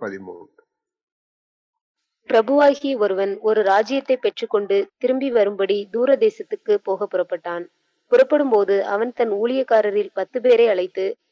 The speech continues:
Speaker 2: அவர்களிடத்தில் பத்து ராத்தல் திரவியங்கள் கொடு-, திரவியம் கொடுத்து, "நான் திரும்பி வருமளவும் இதை கொண்டு வியாபாரம் பண்ணுங்கள்" என்று சொன்னான்.
Speaker 1: இதுல இந்த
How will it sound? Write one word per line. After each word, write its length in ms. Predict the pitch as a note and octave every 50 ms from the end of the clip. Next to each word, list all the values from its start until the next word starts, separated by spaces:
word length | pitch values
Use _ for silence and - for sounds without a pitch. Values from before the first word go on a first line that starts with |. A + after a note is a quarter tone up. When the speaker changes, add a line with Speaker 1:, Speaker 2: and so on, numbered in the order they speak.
| _ _
Speaker 2:
அவர்களிடத்தில் 680 | - G#3 A#3 A3+ A3+ B3 A#3 A3 A3 - - A#3 A#3 A#3 - _ _
பத்து 260 | G#3 G3+ G3+ _ -
ராத்தல் 360 | C#4 C4 B3 A#3+ - C4 B3+ A3+
திரவியங்கள் 600 | A3+ G#3 G#3 G#3 G#3 A3 A3 G#3+ G#3+ G#3+ G#3+ G#3
கொடு-, 240 | - G3+ A3+ - _ _ _ _ _ _ _ _ _ _ _ _ _ _ _ -
திரவியம் 400 | A#3+ A#3+ B3 A#3 C4 C#4 C#4 -
கொடுத்து, 360 | A3+ G3 F#3+ F#3 - - G3 G#3 G#3 - _ _ _ _ -
"நான் 180 | A3 A3 A3 A3
திரும்பி 300 | C4+ C4+ D4 D4 D4+ C#4+
வருமளவும் 520 | B3 - - G#3+ G#3+ G#3 G3+ G#3 A#3 A#3+
இதை 200 | A3+ G#3 G#3 A3+
கொண்டு 240 | A3 - A#3 A3+ A3+
வியாபாரம் 500 | G#3+ G#3 F#3+ G3 G3 G#3+ A3 A3+ A3+ G#3+
பண்ணுங்கள்" 380 | G3+ F#3+ F#3+ F3+ F#3 F#3+ G3+ G3+ F#3
என்று 180 | F3 D#3+ F#3
சொன்னான். 440 | G3 - F#3 E3 D#3+ D#3 D3+ D3+ D#3 - _ _ _ _ _ _ _ _ _ _ _ _ _ _ _ _ _ _ _ _ _ _ -
Speaker 1:
இதுல 300 | C3 B2+ C3 B2 G#2+ A2 C3 E3 G3 - - _ _ _ - - _ _ _ _ _ _ _ _ _ _ _ _ _ _ _ _ _ _ _ -
இந்த 120 | D3 A#2+